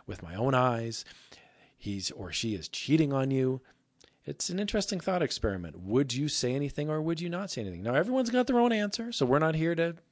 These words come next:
say what we would do, but it's something to think about. Imagine if you did tell the spouse and you said, "Hey, I've got some bad news." Now, it has nothing to do with you. You were out having a hamburger, minding your own business. And the next thing you know,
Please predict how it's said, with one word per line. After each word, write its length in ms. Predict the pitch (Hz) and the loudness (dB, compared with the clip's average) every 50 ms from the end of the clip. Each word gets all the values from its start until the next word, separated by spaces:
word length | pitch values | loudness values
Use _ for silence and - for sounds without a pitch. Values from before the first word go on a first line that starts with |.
| _ _ _ | _ _ _
say 200 | - - - 131 | -6 0 2 4
what 160 | 139 147 147 131 | 4 4 4 6
we 140 | 156 208 | 4 6
would 180 | 233 185 127 104 | 6 4 4 2
do, 280 | 92 90 80 - - - _ _ - - - - - - | 0 -4 -8 -8 -10 -14 _ _ -20 -20 -20 -20 -8 -4
but 100 | - 113 | -2 -2
it's 120 | 113 101 - | 0 0 -2
something 320 | - 127 131 156 170 175 | -2 -2 0 0 -2 -2
to 80 | 180 175 | -4 -6
think 400 | - - - - - 131 139 - | -8 -10 -10 -8 -6 -4 -4 -4
about. 260 | 123 101 85 73 - - - - - | -4 -4 -6 -10 -12 -16 -18 -14 -8
Imagine 460 | - 113 110 117 135 170 175 214 220 226 | -6 -4 0 0 0 0 0 0 -2 -4
if 120 | 214 - | -2 -2
you 140 | 208 202 196 | -2 -2 -2
did 560 | 156 127 110 - 117 143 147 107 87 - - - _ _ _ _ | -2 -4 -4 -2 0 2 2 0 -2 -6 -12 -20 _ _ _ _
tell 220 | - - 113 101 | -2 0 0 0
the 80 | 92 92 | 0 -2
spouse 540 | - - - 95 85 78 - - - - - _ _ _ _ _ _ - | -4 -6 -6 -8 -10 -8 -6 -6 -6 -6 -8 _ _ _ _ _ _ -10
and 100 | - 113 | -8 -6
you 40 | 113 | -4
said, 180 | - 123 101 | -4 -4 -4
"Hey, 300 | 87 113 113 - - - _ _ _ _ _ _ _ _ _ _ _ - | -4 -4 -6 -6 -8 -12 _ _ _ _ _ _ _ _ _ _ _ -12
I've 100 | 117 107 | -8 -6
got 120 | 110 113 | -6 -6
some 160 | - 87 71 - | -6 -8 -8 -6
bad 280 | 107 101 98 95 87 | -6 -4 -4 -6 -6
news." 420 | 87 90 80 80 95 - - - - _ _ - | -8 -10 -12 -14 -14 -16 -16 -16 -18 _ _ -8
Now, 100 | 151 120 | -6 -4
it 60 | 95 | 0
has 180 | 117 165 190 165 | 0 2 2 4
nothing 260 | 185 247 269 294 285 | 4 4 4 4 4
to 60 | 285 262 | 4 6
do 140 | 285 277 | 6 6
with 100 | 269 262 226 | 6 6 4
you. 180 | 233 233 156 | 4 4 4
You 360 | 117 123 160 240 294 294 302 302 | 2 0 0 2 4 4 4 4
were 180 | 294 294 254 233 | 2 0 0 0
out 180 | 240 277 269 | 0 0 2
having 240 | 226 220 233 254 240 | 2 2 2 2 2
a 60 | 226 | 0
hamburger, 420 | 214 220 233 240 233 226 196 170 156 | 0 0 0 2 2 4 4 6 6
minding 300 | 151 151 160 170 165 165 | 6 6 4 4 2 2
your 160 | 170 175 185 | 2 2 2
own 180 | 196 208 214 | 2 2 2
business. 560 | 202 208 214 202 170 165 127 - - - - - - - - - - | 4 4 4 4 4 0 -2 -4 -6 -8 -8 -10 -12 -16 -18 -6 -2
And 140 | - 131 147 | 2 4 6
the 60 | 185 | 6
next 240 | 214 135 - - - | 6 4 2 0 0
thing 180 | 151 127 117 | 0 2 2
you 60 | 113 110 | 2 2
know, 280 | 107 113 131 160 175 | 4 4 4 4 2